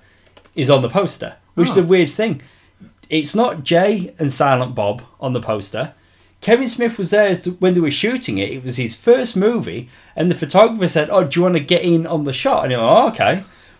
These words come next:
Speaker 1: But it wasn't until after the fact that it's a realisation that it's a, it's a movie poster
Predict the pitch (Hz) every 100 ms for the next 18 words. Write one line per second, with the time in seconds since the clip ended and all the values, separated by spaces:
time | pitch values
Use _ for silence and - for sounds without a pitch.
0 | _ - 185 226 226 - 202 - 196 -
1 | 160 - 240 143 - 131 - - 143 151
2 | 147 175 185 165 139 175 185 160 123 123
3 | 156 147 - 131 - - 147 143 - -
4 | _ - 120 135 226 220 180 117 113 107
5 | 104 110